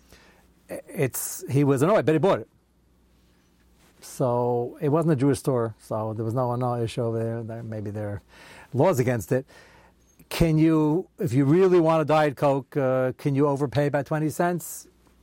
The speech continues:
That should be the worst of the sugya. Yes, it is bal tashchis. He just said, "Lafazer, mama larik," to waste money, but that wasn't a waste of money.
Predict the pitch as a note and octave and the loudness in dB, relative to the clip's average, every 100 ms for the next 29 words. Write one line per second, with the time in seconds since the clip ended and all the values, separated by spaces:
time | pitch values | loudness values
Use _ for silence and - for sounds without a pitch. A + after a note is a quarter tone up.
0 | _ - - D#4 D3+ E3 - E3 D3+ D3+ | _ -18 -16 -4 -2 0 2 2 4 2
1 | F3 - C#3 C3+ F#3 B2 G2 - _ - | 0 -2 -4 0 0 0 -2 -6 _ -2
2 | D#3 - D#3+ D#3+ E3 D3 B2 - D#3+ - | -2 2 2 2 0 0 -4 -2 -4 -2
3 | B2+ C#3+ - G3 B2+ - D3 - D3 D#3 | -2 0 2 0 0 -4 -2 0 0 2
4 | E3 C3 C#3 F3+ B3+ E3 - - - D#3+ | 0 0 0 2 2 0 -10 -12 -2 0
5 | - G3+ G#3 C3 A3+ G3 C#3 C3+ C#3+ A2+ | 2 2 2 2 2 0 0 -4 -4 -4
6 | A2+ | -4